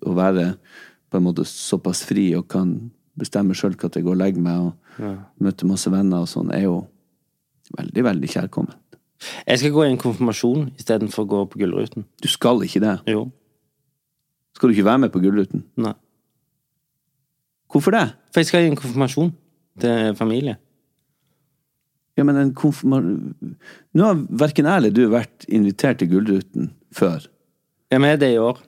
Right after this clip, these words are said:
Speaker 2: Mm.
Speaker 1: Vi er det i år.
Speaker 2: Mm.
Speaker 1: Og det tror jeg både familien og konfirmanten har stor, stor forståelse for. Selv om det er ditt valg.
Speaker 2: Mm.
Speaker 1: Har du valgt det nå?
Speaker 2: Mm.
Speaker 1: Men kan du ikke gjøre begge deler? Konfirmasjonen er jo i Bergen.
Speaker 2: Mm.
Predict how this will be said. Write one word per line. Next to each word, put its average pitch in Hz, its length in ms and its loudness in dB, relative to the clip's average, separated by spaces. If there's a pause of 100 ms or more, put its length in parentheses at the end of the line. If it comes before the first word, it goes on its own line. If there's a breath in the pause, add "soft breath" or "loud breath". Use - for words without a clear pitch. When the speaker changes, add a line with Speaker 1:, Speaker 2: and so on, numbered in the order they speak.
(480)
Speaker 2:
Mm. 117 140 2
Speaker 1:
Vi 156 140 6
er 151 120 2
det 117 200 4
i - 20 2
år. 76 240 -2 (120)
Speaker 2:
Mm. 120 340 0 (1200)
Speaker 1:
Og 117 180 -2
det 113 1120 2 (120)
tror 147 300 2
jeg 104 140 2
både 104 180 4
familien 107 600 2
og 90 100 0
konfirmanten 101 640 0
har 98 200 2
stor, 123 440 0
stor 98 260 0
forståelse - 520 -4
for. - 200 -6 (100)
Selv 156 260 2
om 131 100 4
det 107 120 4
er 117 140 2
ditt - 180 -12
valg. 98 340 0 (260)
Speaker 2:
Mm. 104 280 0 (340)
Speaker 1:
Har 139 120 4
du 127 120 4
valgt 147 420 0
det 78 140 -2
nå? 90 160 0 (160)
Speaker 2:
Mm. 107 300 0 (1120)
Speaker 1:
Men 156 100 2
kan 180 100 4
du 170 60 2
ikke 185 180 4
gjøre 117 60 -6
begge 175 280 2
deler? 165 240 2
Konfirmasjonen 131 540 0
er 185 140 2
jo 131 100 4
i 98 60 4
Bergen. 143 520 0
Speaker 2:
Mm. 110 300 2